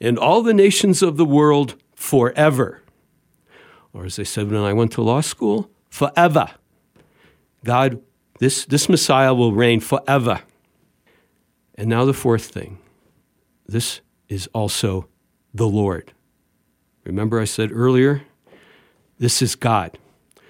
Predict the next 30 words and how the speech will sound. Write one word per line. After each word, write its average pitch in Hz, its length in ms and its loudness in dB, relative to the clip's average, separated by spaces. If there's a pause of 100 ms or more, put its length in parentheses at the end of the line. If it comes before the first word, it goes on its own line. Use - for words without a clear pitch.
(140)
Somehow 170 460 4
this 139 340 0
is 104 300 -6
fully 165 460 2
God, 185 560 -2
fully 165 500 0
man, 143 600 0 (560)
who 117 120 -10
will 104 320 -6 (280)
save - 440 -2
people 160 540 -2 (240)
from 107 240 -2
their 208 160 2
sins, 120 560 0 (280)
and 135 260 0
who 147 180 2
is 120 260 0
the 117 80 -4
Messiah 117 720 0 (360)
who 131 120 -8
will 113 160 0
reign 90 360 -6 (600)
for 113 160 -6
all 104 160 -4
eternity. 98 640 -6 (1040)
And 151 120 6
then 233 100 6
the 220 140 2
angel 151 560 4 (100)
tells 120 560 -2